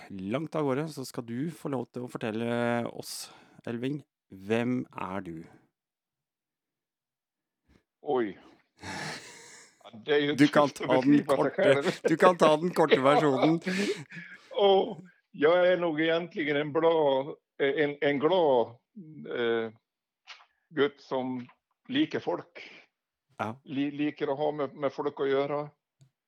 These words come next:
Speaker 2: Jag har alltid likt det. Har, har upptagit mycket av livet mitt och, och, och inte bara jobba med ting utan också med folk.
Speaker 1: Mm.
Speaker 2: Eh,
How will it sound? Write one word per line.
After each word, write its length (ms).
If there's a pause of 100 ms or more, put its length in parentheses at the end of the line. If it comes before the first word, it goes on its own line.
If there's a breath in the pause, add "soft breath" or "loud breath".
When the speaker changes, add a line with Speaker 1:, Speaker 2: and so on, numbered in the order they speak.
(200)
Speaker 2:
Jag 80
har 180
alltid 280
likt 340
det. 240
Har, 320
har 240 (760)
upptagit 280
mycket 220
av 160
livet 300
mitt 240
och, 400 (680)
och, 380 (100)
och 180 (920)
inte 260
bara 200
jobba 260
med 160
ting 240
utan 280
också 200
med 120
folk. 260 (540)
Speaker 1:
Mm. 180 (260)
Speaker 2:
Eh, 60